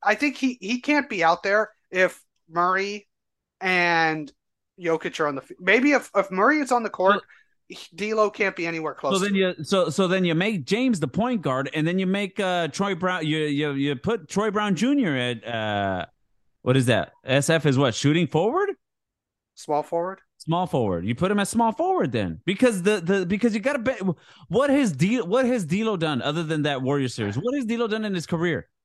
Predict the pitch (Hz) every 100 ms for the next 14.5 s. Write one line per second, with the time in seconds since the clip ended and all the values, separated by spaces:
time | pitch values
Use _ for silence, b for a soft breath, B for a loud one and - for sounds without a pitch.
0 | _ _ - 180 190 170 139 165 170 175
1 | 165 170 - 151 127 107 143 127 117 -
2 | _ - 143 131 175 302 277 285 - -
3 | 240 226 262 190 214 240 233 220 - 175
4 | 180 175 160 - _ _ _ - - _
5 | 294 - _ - 240 240 208 214 196 190
6 | - _ _ 214 247 214 226 254 202 -
7 | 160 160 - 196 170 214 220 226 180 156
8 | 190 - - B 185 180 160 - 190 208
9 | - 165 190 - _ - 196 190 208 208
10 | 196 180 175 190 - 151 143 151 _ _
11 | _ _ _ _ _ 214 202 185 175 165
12 | - _ _ - 185 226 233 226 226 -
13 | - 240 226 - - - 208 208 214 196
14 | - 170 220 226 127